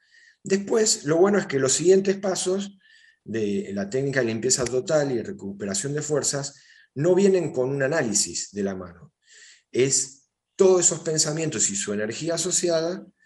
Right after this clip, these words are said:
vos seguís los pasos, se transforma en otra frecuencia y terminás, aunque terminás al final escribiendo un pensamiento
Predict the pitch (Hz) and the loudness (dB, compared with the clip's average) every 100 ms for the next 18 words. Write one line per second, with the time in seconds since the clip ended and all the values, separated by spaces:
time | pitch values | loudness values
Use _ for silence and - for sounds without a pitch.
0 | - _ 117 123 127 131 135 143 - - | -20 _ -4 0 0 0 -2 -6 -4 -2
1 | - 120 107 - _ - - 117 123 123 | -2 -4 -6 -10 _ -6 -2 -2 -2 -2
2 | 123 135 - 180 160 160 180 202 - _ | -2 -2 4 4 4 -2 -6 -8 -16 _
3 | _ _ - 113 143 165 160 165 165 170 | _ _ -8 -2 0 0 -2 -2 -4 -2
4 | 175 170 - 160 117 123 117 123 147 156 | -2 0 0 -2 -2 -2 -2 -2 0 0
5 | 151 - 113 107 101 139 180 262 - 135 | 0 -4 -6 -4 -2 0 2 2 2 0
6 | - 117 147 165 165 - _ 120 - 127 | -2 -2 0 -2 -4 -18 _ -8 -6 -4
7 | 139 202 190 135 110 107 107 110 107 120 | 2 4 6 4 0 -2 -2 -2 -2 -4
8 | 135 135 131 131 | -4 -2 -4 -4